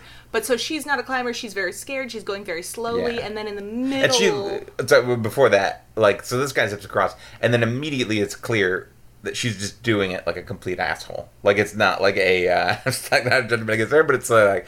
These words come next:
Speaker 2: like, he makes it look super easy, and then, like, she makes it just look like it's the hardest thing in the entire
Speaker 1: Well,
Speaker 2: world.
Speaker 1: she's very scared.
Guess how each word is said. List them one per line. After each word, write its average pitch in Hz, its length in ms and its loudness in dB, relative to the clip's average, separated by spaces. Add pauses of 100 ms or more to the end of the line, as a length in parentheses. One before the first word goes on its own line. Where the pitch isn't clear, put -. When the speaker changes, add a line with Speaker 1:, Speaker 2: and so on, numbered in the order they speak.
(160)
Speaker 2:
like, 359 120 -6
he 208 120 2
makes 202 160 4
it 156 60 2
look 139 120 -2
super 123 300 0
easy, 104 520 -6
and 95 140 -2
then, 90 180 -4
like, - 140 -10
she - 260 -8
makes 107 200 -2
it 98 160 -10
just 87 180 -10
look - 100 -10
like - 120 -12
it's - 220 -8
the 92 100 -10
hardest 87 360 0
thing 90 120 -6
in 82 80 -10
the 67 60 -12
entire 71 200 -4
Speaker 1:
Well, 571 120 6
Speaker 2:
world. - 60 2
Speaker 1:
she's 247 160 -4
very 185 180 -4
scared. - 440 -10